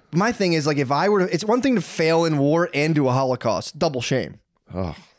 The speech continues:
Speaker 1: Like, it's like to lose and, like, have, like, be like, "Oh, and
Speaker 2: And
Speaker 1: we
Speaker 2: then
Speaker 1: try, what did we do? We tried to
Speaker 2: they got
Speaker 1: exterminate a
Speaker 2: fucking
Speaker 1: race?"
Speaker 2: holocausted.
Speaker 1: The Germans?
Speaker 2: They got fucking destroyed. Their civilians got murdered.
Speaker 1: Oh, d-, yeah.
Speaker 2: Murdered and raped.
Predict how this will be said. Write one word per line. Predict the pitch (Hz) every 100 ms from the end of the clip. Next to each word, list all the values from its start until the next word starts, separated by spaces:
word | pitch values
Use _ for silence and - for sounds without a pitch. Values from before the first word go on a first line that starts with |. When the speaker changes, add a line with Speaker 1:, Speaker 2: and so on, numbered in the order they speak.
| _
Speaker 1:
Like, | - 156
it's | 160
like | 185
to | 170
lose | 151 156 180 202 208 170
and, | 151
like, | 147 139 160
have, | 151 156 143
like, | 143 131
be | 147
like, | -
"Oh, | 156 151
and | 156
Speaker 2:
And | 151
Speaker 1:
we | 139
Speaker 2:
then | 117 170 165 107 104
Speaker 1:
try, | - 190
what | 175 208
did |
we | 247
do? | 240
We | 254
tried | 95
to | 190
Speaker 2:
they |
got | 202 135 98 107
Speaker 1:
exterminate | 104
a |
Speaker 2:
fucking | 110 98 98
Speaker 1:
race?" | 92
Speaker 2:
holocausted. | 92 82 82 82 71 - - - _ _ _
Speaker 1:
The | 139
Germans? | 127 160 240 233 - _ _
Speaker 2:
They | - 95 117 175
got | 135 101 -
fucking | - 113 98 104 92
destroyed. | 80 98 - - 127 147
Their | 98 107
civilians | - 120 131 180 98
got | 80 90
murdered. | 87 95 127 170 175
Speaker 1:
Oh, | 131
d-, | 104 120
yeah. | 131 135
Speaker 2:
Murdered | 98 127 180 156
and | 123
raped. | 110 135 -